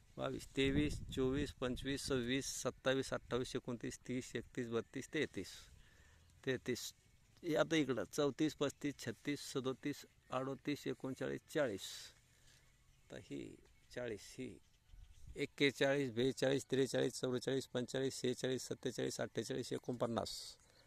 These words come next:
अ, पन्नास, एक्कावन्न, बावन्न, त्रेपन्न, चोपन्न, पंचावन्न, छप्पन्न, सत्तावन्न, अठ्ठावन्न, एकोणसाठ, साठ, एकसष्ट, बासष्ट, त्रेसष्ट, चौसष्ट, पासष्ट, सहासष्ट, सदुसष्ट, अडुसष्ट, एकोणसत्तर.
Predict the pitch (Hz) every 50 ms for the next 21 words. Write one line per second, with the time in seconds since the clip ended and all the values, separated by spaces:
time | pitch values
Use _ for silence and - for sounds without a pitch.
0 | - - - - - - - - - - - - 123 123 123 110 120 120 120 123
1 | 127 135 139 131 - 127 - - - - 135 135 139 143 143 143 135 123 123 123
2 | 123 127 131 135 135 131 - 120 127 123 - - 131 139 147 160 160 160 - -
3 | - - - - - 131 123 123 - - - 139 147 143 - 131 123 120 120 -
4 | 127 127 131 139 143 139 131 - 107 - - - 127 135 143 131 - 127 - -
5 | - 131 131 135 143 135 127 - - - 123 117 120 139 135 127 123 - - 123
6 | 117 - 127 123 - - - 123 127 123 - 123 117 - - - 123 117 117 107
7 | 113 113 - - 135 _ - 139 143 - - - 113 - - - - 110 - -
8 | _ _ _ - - - - - - - - - - - - - - - - 143
9 | 139 139 131 - - 156 - - - 160 147 - 151 143 135 - - 147 - -
10 | - 147 - 147 143 135 120 - 147 143 - - - - 139 139 131 - - 156
11 | - - - - 139 131 123 - - 165 147 - - 147 135 127 - 139 139 131
12 | - - - - _ - 131 107